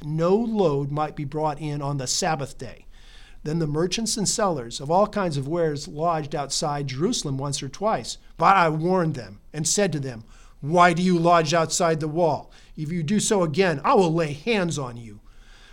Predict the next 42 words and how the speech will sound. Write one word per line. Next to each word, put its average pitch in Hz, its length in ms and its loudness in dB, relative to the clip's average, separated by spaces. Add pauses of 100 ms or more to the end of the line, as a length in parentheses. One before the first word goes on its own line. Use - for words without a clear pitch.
(140)
From 143 240 -6
that 208 200 -2
time 202 280 0
on, 165 240 0
they 160 100 -2
did 160 220 -2
not 160 260 -4
come 165 240 -2
on 117 100 -10
the 107 60 -14
Sabbath. - 560 -8 (300)
Then 320 140 -2
I 349 100 -2
commanded 247 480 0
the 180 80 -2
Levites 175 560 -6
that 143 180 -12
they 175 140 -4
should 147 240 -8
purify 262 480 -4
themselves 135 580 -8
and 165 160 -4
come 143 240 -8
and 233 240 -2
guard 143 320 -4
the 208 80 -6
gates 294 480 -8 (240)
to 277 100 -4
keep 170 300 -2
the 262 80 -6
Sabbath 151 520 -4
day 269 140 -2
holy. 311 580 -4 (420)
Remember 285 360 -6
this 254 280 -6
also 254 400 -4
in 165 100 -4
my 170 160 -6
favor, 165 500 -8
O 226 140 -10
my 185 180 -6
God, 175 520 -14